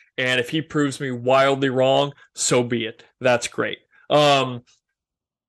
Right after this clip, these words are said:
Matt, I told you I wasn't gonna be all defense, so let's switch it up a little bit for my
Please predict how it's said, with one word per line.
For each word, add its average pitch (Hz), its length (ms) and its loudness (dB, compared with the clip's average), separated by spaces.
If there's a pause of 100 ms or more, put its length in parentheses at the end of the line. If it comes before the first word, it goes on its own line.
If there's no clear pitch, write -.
(240)
Matt, 165 360 4
I 165 80 6
told 185 260 4
you 185 60 4
I 175 80 6
wasn't 175 340 4
gonna 175 160 2
be 170 160 2
all 165 160 6
defense, 165 520 0
so 131 100 -6
let's 147 240 0
switch - 340 0
it 160 60 -2
up 139 180 0
a 147 60 -4
little 135 200 -2
bit 127 180 -4
for - 100 -18
my 123 160 -2